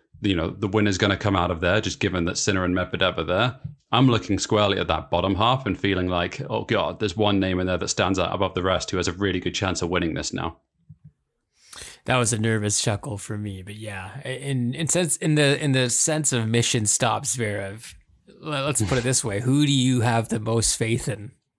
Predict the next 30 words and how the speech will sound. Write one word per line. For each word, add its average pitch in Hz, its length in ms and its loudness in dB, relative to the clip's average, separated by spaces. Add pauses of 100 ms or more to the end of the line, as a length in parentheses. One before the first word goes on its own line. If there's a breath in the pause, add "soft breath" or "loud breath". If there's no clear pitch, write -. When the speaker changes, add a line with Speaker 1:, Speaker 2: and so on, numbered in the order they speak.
(1000)
Speaker 2:
remaining? 117 540 -2 (1120 loud breath)
Because 120 600 2 (840)
I, 131 280 0
I 127 60 2
think 160 180 2
it's, 151 160 2
it's 131 360 0
Med, 139 360 -2
it's - 180 -4
clearly 147 420 2
Daniil 117 320 0
Medvedev 123 600 -2 (220)
for 113 180 -6
me. 117 300 0
So 113 340 0
I, 107 280 -2
I - 40 -2
feel 147 240 -2
like 131 160 0
that 117 160 -2
quarterfinal 117 720 0
<laughs> - 80 -4
between 113 240 -4
Sinner 117 320 0
and 107 100 -4
Medvedev, 110 460 -4
if 113 140 -6
they 123 120 -4
get 131 240 -2
there, 104 300 -6